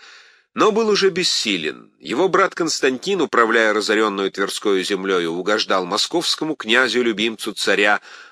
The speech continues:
так как страшился повторения над своей областью того, что она испытала при его брате.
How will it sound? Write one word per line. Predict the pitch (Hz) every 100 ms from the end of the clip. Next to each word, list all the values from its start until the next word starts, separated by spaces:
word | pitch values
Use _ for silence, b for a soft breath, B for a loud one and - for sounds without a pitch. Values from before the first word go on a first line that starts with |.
| _ -
так | 107
как | - 104
страшился | - 107 107 120 117 - 107
повторения | 101 - 104 104 98 98 95
над | 95
своей | - 98 98 98
областью | 101 98 95 101 -
того, | 90 101 107
что | - 95
она | 92 92
испытала | - 95 98 90 87
при | 92
его | 87 80 78
брате. | 80 82 80 - 76